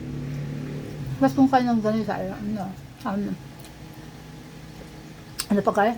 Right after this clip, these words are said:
November pa yata. October. Nakakasama kasi pagkain ng kain ng longganisa. Hindi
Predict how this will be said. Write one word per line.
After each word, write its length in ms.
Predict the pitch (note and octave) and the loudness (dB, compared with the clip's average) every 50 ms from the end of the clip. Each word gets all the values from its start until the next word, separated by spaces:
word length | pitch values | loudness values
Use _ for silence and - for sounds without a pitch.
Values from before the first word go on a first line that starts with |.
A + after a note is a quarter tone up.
| - - - | -2 -6 -2
November 320 | - A3+ A3+ A3+ A#3 G#3+ | 4 6 8 8 8 8
pa 100 | G#3+ G#3+ G#3 G3 | 6 4 4 2
yata. 200 | G3 - G#3+ - - - - - - - - - - - - C#4 | 2 2 0 -2 -2 -4 -18 -20 -20 -20 -20 -20 -20 -14 -10 -10
October. 400 | A#3 - - A3 G3+ F#3+ G3 G3 - - - - - - - - - - - - - - - - - - - - - - - - - - - - - - - - - - - - - - - - | -6 0 2 4 4 4 2 -2 -4 -10 -14 -16 -18 -18 -18 -18 -18 -18 -16 -16 -16 -18 -18 -18 -18 -18 -16 -16 -16 -16 -16 -16 -14 -14 -14 -14 -14 -14 -14 -14 -14 -14 -14 -14 -12 -8 0 4
Nakakasama 480 | A3 G#3 - - - - G#3+ A3 A3+ | 6 6 6 4 2 4 4 4 4
kasi 160 | - G3 - | 4 2 0
pagkain 320 | G3 - G3+ - G#3 F#3+ F#3+ | 0 0 0 2 2 2 2
ng 80 | F#3+ | 2
kain 160 | - F#3 F#3 F#3 | 2 0 0 2
ng 160 | F#3 F3+ F3 | 0 0 0
longganisa. 560 | F#3+ G3 F#3+ F#3 G3 G3 F#3+ - - A#3 - - - - - - - - - - - - - - - - C#4 - - - - - - - - - - - - - - - - | 2 2 2 2 2 0 0 -2 -6 -10 -12 -12 -14 -16 -18 -16 -16 -16 -14 -14 -14 -14 -14 -6 0 0 2 2 0 -10 -14 -12 -8 -6 -6 -6 -6 -8 -12 -12 -12 -4 2
Hindi 100 | - B3+ | 4 6